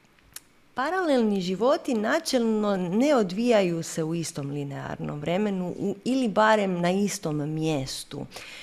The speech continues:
Tako da se dvije inkarnacije iste duše teško sretnu u istoj realnosti, odnosno paze da se ne sretnu u istoj realnosti. Navodno postoje, postoje, em, neki primjeri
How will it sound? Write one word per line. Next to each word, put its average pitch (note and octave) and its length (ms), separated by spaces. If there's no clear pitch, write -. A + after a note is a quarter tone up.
Tako E4+ 220
da C#4 120
se - 140
dvije C#4 320
inkarnacije G3+ 840
iste A3+ 240
duše G#3+ 420
teško A#3 500
sretnu D#3+ 680
u D#3+ 40
istoj E3+ 300
realnosti, D3+ 500
odnosno A#3+ 420
paze E3 480
da C#3 220
se C#3 200
ne C#3+ 260
sretnu - 600
u - 40
istoj - 380
realnosti. - 580
Navodno D#4+ 380
postoje, F3+ 680
postoje, E3 920
em, A#2 500
neki F3 300
primjeri D3 720